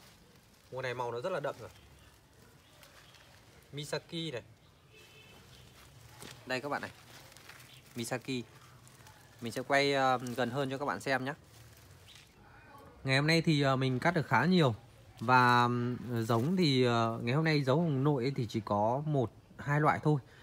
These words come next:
Chỉ có của, ờ, Hải Phòng, hồng leo Hải Phòng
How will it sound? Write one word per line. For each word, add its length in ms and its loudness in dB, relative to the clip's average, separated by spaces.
Chỉ 160 -8
có 600 2
của, 340 -6
ờ, 300 -6
Hải 180 -4
Phòng, 300 0
hồng 140 -6
leo 180 0
Hải 140 -2
Phòng 240 2